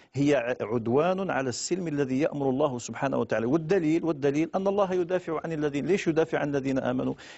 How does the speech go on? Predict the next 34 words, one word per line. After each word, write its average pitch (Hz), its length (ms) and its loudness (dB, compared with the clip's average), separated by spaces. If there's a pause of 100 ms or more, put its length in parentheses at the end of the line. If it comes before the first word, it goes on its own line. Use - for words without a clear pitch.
حين 170 400 2
ينزع 147 600 2
الله 127 180 2
عز 113 260 -2
وجل 104 340 0
من 113 80 2
يدك 135 360 0
ال-، 113 180 0
ال-، 104 160 0
ال-، 104 220 -2
ال-، - 300 -4
الإمكانية 123 600 2
أو 117 180 0
الحق - 460 -6
من 113 160 -8
أن 117 140 -4
تنتصر 135 500 -2
لنفسك 117 540 -2 (460)
أو 139 160 4
تخرق - 600 -2 (180)
حدود 131 360 0
الإسلام 127 440 0
من 117 140 -2
أجل 120 240 0
أن 117 160 0
ت-، 110 60 -8
أن 104 220 -2
ت-، - 80 0
ت-، 101 400 -2
تستجلب 131 640 0
ح-، - 160 -2
أو 120 80 2
تطالب 147 440 -2
بحقوقك، 131 640 -4